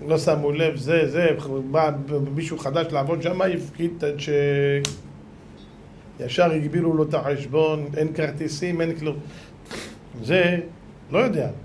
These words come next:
הוא נוסע עם האוטו, נגמר לו הדלק, בל תדלק, מוציא כרטיס, אין כרטיס. לא יכול לומר דלק. הוא הבין כבר מה קרה. "איזה בני אדם, למה הוא לא שמע בקולי? אבל ביקשתי ממנו. למה? בכוונה?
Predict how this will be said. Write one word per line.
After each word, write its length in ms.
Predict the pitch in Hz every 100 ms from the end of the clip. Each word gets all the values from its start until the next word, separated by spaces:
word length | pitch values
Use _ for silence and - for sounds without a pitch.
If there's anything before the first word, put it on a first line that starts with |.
| - - - -
הוא 60 | 143
נוסע 240 | 151 208
עם 140 | 202 175
האוטו, 200 | 196 202
נגמר 280 | 165 180 196
לו 120 | 175
הדלק, 280 | 156 170 -
בל 140 | 185
תדלק, 360 | 185 175 143 160 - -
מוציא 300 | 131 123 208
כרטיס, 460 | 214 160 156 180 180 - - - - - - - - - - - - - - - - - -
אין 160 | 123 123
כרטיס. 460 | 127 113 113 - - - - - - - - - - - - - - - - - -
לא 60 | 147
יכול 120 | 160
לומר 200 | 185 190
דלק. 100 | - - - - - - - - - -
הוא 100 | 143
הבין 160 | 156 175
כבר 140 | 190
מה 120 | 202
קרה. 300 | 180 202 180 - - - - -
"איזה 400 | 226 254 202 269
בני 300 | 240 269 262
אדם, 380 | 262 269 269 - - -
למה 200 | 349 359
הוא 60 |
לא 140 | 381 359
שמע 320 | 359 359 359
בקולי? 400 | 349 349 359 302
אבל 160 | 302
ביקשתי 440 | 349 349 403 - 381
ממנו. 480 | 381 370 339 254 175
למה? 280 | 277 226 220
בכוונה? 560 | 226 220 240 349 320